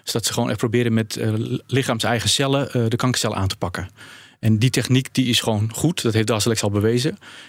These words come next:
En zij zijn gewoon in staat om nu met een aantal andere grote farmacollega's, eh, medicijnen naar de markt te brengen. Dus ze zeggen, hè, eh,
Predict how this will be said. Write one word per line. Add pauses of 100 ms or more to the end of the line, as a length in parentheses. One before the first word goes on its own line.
(140)
En
zij
zijn
gewoon
in
staat
om
nu
met
een
aantal
andere
grote
farmacollega's, (400)
eh,
medicijnen
naar
de
markt
te
brengen.
Dus
ze
zeggen,
hè,
eh,